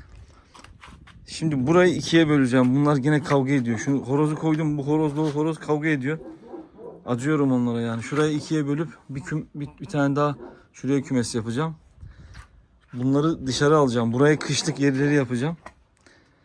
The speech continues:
Yani şu iyilikleri var. Gidip sağa sola dağılmıyorlar.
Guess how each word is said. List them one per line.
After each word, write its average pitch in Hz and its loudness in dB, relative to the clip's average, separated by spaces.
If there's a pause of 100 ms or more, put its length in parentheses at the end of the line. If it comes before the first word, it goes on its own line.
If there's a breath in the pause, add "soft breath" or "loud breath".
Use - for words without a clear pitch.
(520 soft breath)
Yani 139 4 (400)
şu - -6
iyilikleri 170 2
var. 180 4 (480)
Gidip 151 -2
sağa 160 2
sola 156 0
dağılmıyorlar. 151 2